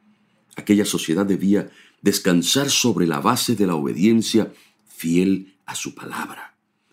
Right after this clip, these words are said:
Eso era fundamental para prosperar y ser librado de toda clase de enemigos. Dejar aquellas ciudades intactas con sus altares paganos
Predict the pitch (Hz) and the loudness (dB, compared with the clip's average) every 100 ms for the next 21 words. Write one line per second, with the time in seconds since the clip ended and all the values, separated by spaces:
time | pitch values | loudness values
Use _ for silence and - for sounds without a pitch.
0 | - 107 127 123 107 90 78 78 107 107 | -2 2 2 0 2 2 2 0 2 2
1 | 104 92 90 85 - 85 101 98 - - | 2 0 -2 -4 -2 2 2 2 -4 -20
2 | _ 87 - - 139 139 110 98 98 107 | _ -2 0 2 4 4 4 4 2 2
3 | 110 85 87 - 110 117 113 95 - 92 | 2 2 -2 -2 0 0 -2 -6 -8 -8
4 | 92 - 87 80 - _ _ _ _ 73 | -8 -6 -6 -6 -12 _ _ _ _ -8
5 | 67 65 73 - - - - _ _ _ | -8 -10 -16 -20 -20 -18 -18 _ _ _
6 | _ _ _ _ _ - 107 95 95 92 | _ _ _ _ _ -2 0 -2 0 -2
7 | 87 - 80 82 82 82 76 - 107 - | -2 -4 -4 -2 -2 -4 -4 -2 -4 -2
8 | 82 - - - - 104 101 85 87 78 | -6 -8 -16 -20 0 2 2 0 0 0
9 | - 120 113 - 82 78 95 101 87 - | 0 2 0 -2 -4 2 4 4 0 -6